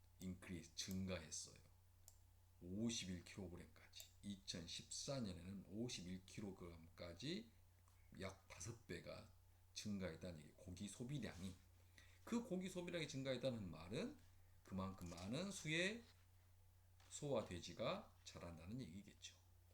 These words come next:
As people prefer increased animal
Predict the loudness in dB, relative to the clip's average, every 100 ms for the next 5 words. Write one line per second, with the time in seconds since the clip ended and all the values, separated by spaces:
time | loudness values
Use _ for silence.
0 | -20 -18 -18 -18 -18 -18 -18 -18 -18 -12
1 | 0 4 6 4 2 -2 0 0 0 0
2 | 2 2 0 2 2 0 -2 6 8 8
3 | 4 2 -4 -8 -2 4 6 6 2